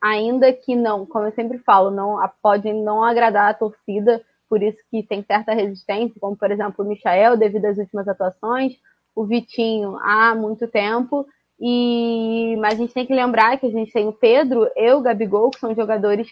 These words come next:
que serão convocados muito provavelmente, se não os dois, pelo menos um. Então, são peças que, ao mesmo tempo que a gente olha hoje e pensa que não precisa, o Flamengo vai ter convocação, o Flamengo vai ter várias competições ao longo de dois mil e vinte e um, então, por isso,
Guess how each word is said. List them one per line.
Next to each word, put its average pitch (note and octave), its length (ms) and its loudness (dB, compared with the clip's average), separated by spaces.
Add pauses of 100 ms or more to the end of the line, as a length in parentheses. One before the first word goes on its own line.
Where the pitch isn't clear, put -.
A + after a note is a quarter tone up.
que A3+ 560 -2
serão A3+ 240 0
convocados B3+ 800 2
muito G#3 240 -6
provavelmente, G3+ 640 -4 (100)
se C4 60 -4
não D4 240 0
os A#3+ 100 -2
dois, C#4 400 6 (260)
pelo C#4+ 220 6
menos D4 320 2
um. A3 340 -2
Então, A3+ 280 -4
são A#3+ 180 -4
peças B3 460 2
que, B3 180 0
ao A3+ 100 6
mesmo A#3 300 -2
tempo C#4+ 300 0
que - 40 0
a C#4+ 80 4
gente B3+ 380 -2
olha A3 340 6
hoje G3+ 320 4
e G#3 40 -8
pensa B3+ 340 0
que B3+ 80 -8
não G#3 140 -4
precisa, A#3 580 -2
o - 480 -18
Flamengo A#3+ 340 2
vai A#3 180 4
ter C4+ 120 0
convocação, A3+ 760 -2
o B3 40 -8
Flamengo G#3+ 340 -2
vai G#3+ 140 -2
ter G#3+ 160 -2
várias A#3 380 4
competições A#3 520 -2
ao G#3 120 4
longo G#3 200 -2
de A3 80 -6
dois G#3 160 2
mil G#3+ 140 -4
e - 20 -4
vinte G#3+ 240 -8
e A3+ 60 -4
um, A3+ 80 -2
então, A#3 180 -2
por B3+ 200 -2
isso, B3+ 360 -2